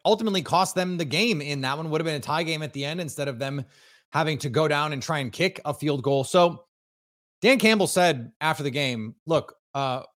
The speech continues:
we might, like, it's gonna be harder next year to do this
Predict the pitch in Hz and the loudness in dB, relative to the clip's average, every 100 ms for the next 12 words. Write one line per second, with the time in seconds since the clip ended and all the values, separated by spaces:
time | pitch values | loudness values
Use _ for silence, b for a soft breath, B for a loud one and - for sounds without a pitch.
0 | _ _ _ _ _ _ _ _ _ 117 | _ _ _ _ _ _ _ _ _ 0
1 | 208 226 214 175 175 165 - 233 202 - | 2 4 0 -6 -6 -4 -2 0 0 0
2 | - 220 139 - _ _ _ _ - 196 | 4 4 4 -4 _ _ _ _ -2 -2
3 | - 185 147 110 - _ _ _ - 127 | -2 -4 -4 -6 -12 _ _ _ -12 -6
4 | 131 185 190 - - | -2 0 0 -2 -10